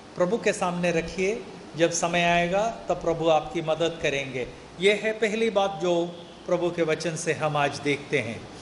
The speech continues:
दूसरी बात जो प्रभु के वचन से देखते हैं, वो ये है, हमें प्रभु के पीछे सिर्फ अपनी शारीरिक ज़रूरतों के लिए नहीं,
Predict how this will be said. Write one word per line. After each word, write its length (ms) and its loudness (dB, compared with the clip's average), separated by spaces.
दूसरी 380 4
बात 220 6
जो 220 4
प्रभु 260 2
के 140 0
वचन 280 0
से 180 -2
देखते 400 -2
हैं, 220 -4
वो 140 6
ये 200 4
है, 340 0
हमें 280 2
प्रभु 220 0
के 140 2
पीछे 580 -2
सिर्फ 360 -2
अपनी 300 0
शारीरिक 640 4
ज़रूरतों 540 2
के 140 -2
लिए 140 -2
नहीं, 360 -2